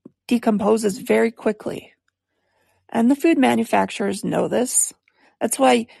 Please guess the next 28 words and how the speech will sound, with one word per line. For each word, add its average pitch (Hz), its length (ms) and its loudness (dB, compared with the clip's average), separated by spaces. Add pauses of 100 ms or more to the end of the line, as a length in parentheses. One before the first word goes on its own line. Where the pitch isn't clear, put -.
(240)
your 254 420 6
white 233 300 0
flour 214 320 2
products 214 440 -2
come 233 300 0
encased 214 580 -4
in 196 140 0
chocolate 214 580 -2
and 190 180 -6
plastic - 720 -4 (960)
to 240 100 -10
preserve 220 480 0
the 214 120 0
life 240 280 4
so - 200 -2
that 208 120 -2
you 226 100 -4
can 214 180 -2
buy 208 140 4
a 196 100 2
ding 240 300 0
dong 214 300 2
and 214 80 -4
it - 80 -6
lasts 214 340 -2
on 196 120 0
the 175 100 -6
shelf 240 440 0